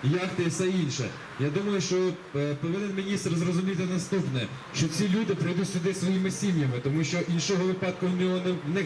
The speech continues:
не буде, іншого виходу з цього положення. Е, тому черговий раз звернемося до міністра, щоб взяв до уваги цю ситуацію, обов'язково прийняв рішення про відсторонення банди пінкасів. Правильно?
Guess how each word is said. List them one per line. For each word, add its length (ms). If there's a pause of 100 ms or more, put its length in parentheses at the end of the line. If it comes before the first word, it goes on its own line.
не 80
буде, 400 (440)
іншого 400
виходу 500 (180)
з 40
цього 120
положення. 580 (320)
Е, 180
тому 380
черговий 460
раз 140
звернемося 540
до 100 (140)
міністра, 460 (220)
щоб 300
взяв 440 (1040)
до 60
уваги 480
цю 180
ситуацію, 760 (120)
обов'язково 640 (680)
прийняв 380 (180)
рішення 300 (100)
про 100 (180)
відсторонення 800 (240)
банди 280 (120)
пінкасів. 580 (180)
Правильно? 500